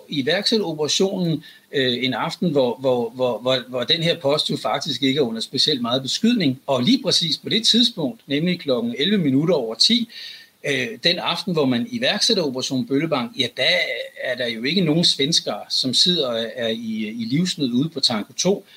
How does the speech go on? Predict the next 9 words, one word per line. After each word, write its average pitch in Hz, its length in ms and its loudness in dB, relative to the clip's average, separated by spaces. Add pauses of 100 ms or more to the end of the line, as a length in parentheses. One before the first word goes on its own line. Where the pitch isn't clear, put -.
(240)
Faktisk 147 480 0
så, 143 280 4
så - 160 2 (300)
er 123 100 0
det 123 220 2
relativt 143 460 2
stille 143 320 0
og 110 140 0
roligt, 170 360 0